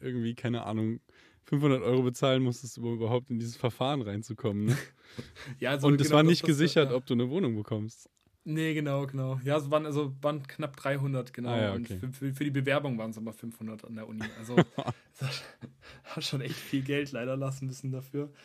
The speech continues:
Speaker 2: Äh, deswegen bin ich da total happy, jetzt da auch eine Wohnung zu haben. Und dann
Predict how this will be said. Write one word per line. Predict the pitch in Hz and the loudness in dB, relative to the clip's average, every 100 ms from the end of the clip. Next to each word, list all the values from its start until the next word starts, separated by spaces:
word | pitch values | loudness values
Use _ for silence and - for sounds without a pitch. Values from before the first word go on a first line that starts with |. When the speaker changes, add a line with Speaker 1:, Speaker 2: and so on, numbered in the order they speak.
| - - _ | -20 -20 _
Speaker 2:
Äh, | 127 120 123 | -10 -8 -6
deswegen | 135 156 156 | -4 -4 -2
bin | 156 | -4
ich | 143 | -4
da | 151 | -6
total | 135 135 143 | -6 -6 -8
happy, | 147 165 139 | -10 -6 -6
jetzt | 135 135 | -6 -6
da | 135 | -6
auch | 139 | -4
eine | 131 | -4
Wohnung | 147 120 | -4 -8
zu | 113 117 | -8 -12
haben. | 113 131 | -10 -8
Und | 123 117 | -6 -4
dann | 127 | -4